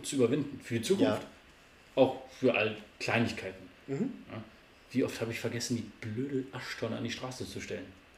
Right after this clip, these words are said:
Speaker 1: Also wirklich.
Speaker 2: <laughs>
Speaker 1: „Bringen Sie noch die Aschtonne an die Straße?“ „Ja, mache ich. Nächsten Morgen.“ „Oh, fuck.“ Du
Speaker 2: Ja.
Speaker 1: hörst diesen Müllwagen einfach schon draußen. Denkst du so,
Speaker 2: „Oh, scheiße.
Speaker 1: „Du hast vergessen,
Speaker 2: Jetzt
Speaker 1: Ihren
Speaker 2: aber
Speaker 1: Wecker zu
Speaker 2: schnell.“
Speaker 1: stellen.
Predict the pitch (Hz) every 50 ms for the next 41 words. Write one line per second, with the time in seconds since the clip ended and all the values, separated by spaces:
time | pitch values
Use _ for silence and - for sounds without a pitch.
0 | - - - 117 110 107 113 127 135 135 - 95 92 - - - 330 - - -
1 | 285 226 - - - 202 180 - - - 285 349 370 - - 320 320 - 302 302
2 | 320 349 370 359 - 302 285 285 277 - - 165 151 147 120 - - 127 120 127
3 | 127 120 117 117 117 117 117 123 127 - 113 107 107 110 110 110 - - - -
4 | - - - - - - 127 117 - - 123 113 113 120 117 120 131 - - 95
5 | 85 - - - - - - - - - - - - - - - - - - -
6 | - - - - - - - - - - - - 127 123 147 151 - - 170 131
7 | 123 131 127 175 180 196 190 - 170 147 135 139 143 131 143 - 147 127 - 139
8 | 123 123 127 123 131 127 143 151 143 - - - - - - 147 135 - 127 117
9 | 113 120 113 113 - - - - - - - - - - - - - - - -
10 | - - - - - 165 156 139 131 - - - 151 110 135 143 214 - - 135
11 | 131 123 - - 139 120 123 - - 226 202 190 143 165 156 - 165 151 143 135
12 | 135 143 156 151 147 147 151 151 147